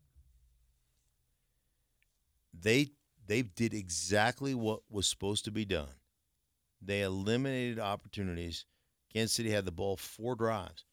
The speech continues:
The, the typical N F L game is twelve possessions. They had, I think Kansas City had eight possessions, maybe seven.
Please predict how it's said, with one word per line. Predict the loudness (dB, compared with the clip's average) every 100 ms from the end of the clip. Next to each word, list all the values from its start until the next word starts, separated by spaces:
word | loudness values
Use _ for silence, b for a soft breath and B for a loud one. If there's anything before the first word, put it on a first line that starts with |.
| _ _
The, | -10 -10 _ -8
the | -4
typical | 0 0 0 2
N | 2
F | 2
L | 0
game | 0 0 0
is | -2
twelve | -4 -4 -4 -6
possessions. | -6 -4 -4 -6 -12 -18 _ _
They | -2 2
had, | 2 0
I | -4
think | -2 -2 -4
Kansas | -4 -2
City | -2 -2
had | -2
eight | -4 -8
possessions, | -8 -8 -8 -8 -12 -10
maybe | -8 -6
seven. | -8 -8 -12